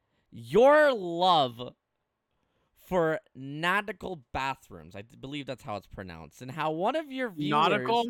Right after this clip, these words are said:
Speaker 1: nautical bathrooms, and how one of your viewers sent you sailboat toys and other nautical items to fulfill your fantasy of having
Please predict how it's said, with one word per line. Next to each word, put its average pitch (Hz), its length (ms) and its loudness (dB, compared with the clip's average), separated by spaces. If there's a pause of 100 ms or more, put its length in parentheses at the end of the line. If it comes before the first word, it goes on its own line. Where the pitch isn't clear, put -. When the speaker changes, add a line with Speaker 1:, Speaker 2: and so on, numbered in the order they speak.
(140)
Speaker 1:
nautical 208 480 0
bathrooms, 156 600 -2
and 135 80 -12
how 151 140 -6
one 196 100 -8
of 226 120 -10
your 220 100 -12
viewers 170 340 -12
sent 147 200 -12
you 95 80 -14
sailboat 127 840 -6 (100)
toys 127 960 -8 (380)
and 101 160 -14
other 120 240 -8
nautical 123 680 -6
items 120 500 -8 (240)
to 175 100 -4
fulfill - 420 -6
your 208 180 -6
fantasy 139 720 -12
of 117 120 -14
having 95 520 -10